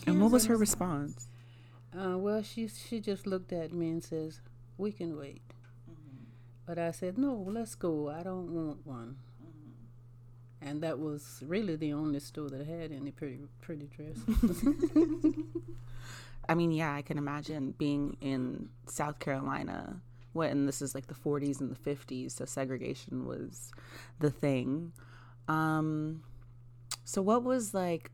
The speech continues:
Speaker 1: a favorite childhood memory from back then?
Speaker 2: Ooh. Uh,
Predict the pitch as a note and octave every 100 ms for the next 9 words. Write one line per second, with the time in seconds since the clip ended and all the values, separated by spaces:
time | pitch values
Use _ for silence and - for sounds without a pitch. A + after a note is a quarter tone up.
0 | - D#3 - - E3 D#3+ D#3 - C#3+ C#3
1 | - C#3+ B2+ - - E3+ D#3 D#3+ - -
2 | E3 E3+ - - G#3 - - - F#3 -
3 | A3+ B3+ B3+ B3 A#3+ - - - - -
4 | - - - - - - - - - -
5 | - - - - - - - - - -
6 | - - - A3+ G#3+